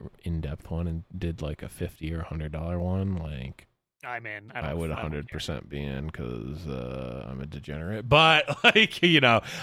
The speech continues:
Speaker 1: I think, like, honestly, reasonable, reasonably, reasonably priced, um, like, and, and also, if you don't want to, uh, if you don't wanna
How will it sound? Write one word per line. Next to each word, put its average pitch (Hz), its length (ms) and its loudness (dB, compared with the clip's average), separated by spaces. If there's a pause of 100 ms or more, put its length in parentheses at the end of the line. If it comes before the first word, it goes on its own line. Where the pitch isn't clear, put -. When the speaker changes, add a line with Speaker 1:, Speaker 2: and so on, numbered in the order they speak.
Speaker 1:
I 135 60 8
think, 156 200 6 (180)
like, 135 180 4 (200)
honestly, 165 380 6
reasonable, 127 800 6
reasonably, 113 460 4 (260)
reasonably 127 420 2
priced, 104 560 0
um, 87 800 -2 (580)
like, 98 400 -2
and, 151 360 4
and 156 240 2
also, 139 360 6
if 113 100 2
you 110 80 0
don't 107 240 2
want 123 260 0
to, 127 280 6
uh, 113 500 8 (140)
if 107 160 -4
you 107 60 0
don't 98 260 0
wanna 110 540 0